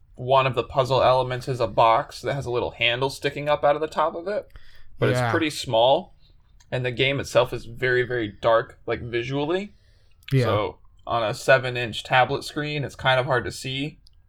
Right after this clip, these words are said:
Speaker 2: Yeah.
Speaker 1: that handle exists. So I was stumped on that for a little while, um, and things like it.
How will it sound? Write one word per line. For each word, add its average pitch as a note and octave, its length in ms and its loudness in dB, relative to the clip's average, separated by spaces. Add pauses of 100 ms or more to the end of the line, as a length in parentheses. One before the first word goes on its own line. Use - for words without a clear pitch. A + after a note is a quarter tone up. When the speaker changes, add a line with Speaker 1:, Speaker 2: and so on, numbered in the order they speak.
(240)
Speaker 2:
Yeah. A#2+ 100 0
Speaker 1:
that B2 180 2
handle C3 320 -2
exists. B2+ 680 -8 (200)
So - 140 -2
I B2 140 8
was B2 120 -2
stumped B2 380 0
on A#2 160 0
that A2+ 220 0
for A2 100 -4
a A2 80 0
little G#2+ 240 -2
while, G#2 400 2 (720)
um, G#2+ 460 -6
and A#2 180 -8
things B2 240 -4
like G#2+ 240 0
it. F#2 200 -6